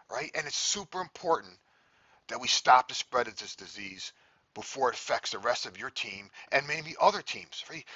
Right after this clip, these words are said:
See, excuseitis is becoming an epidemic, and if we're not careful, it'll become as accepted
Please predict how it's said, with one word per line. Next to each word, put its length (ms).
See, 340
excuseitis 800
is 80
becoming 440
an 60
epidemic, 680
and 80
if 120
we're 80
not 240
careful, 520
it'll 200
become 380
as 80
accepted 680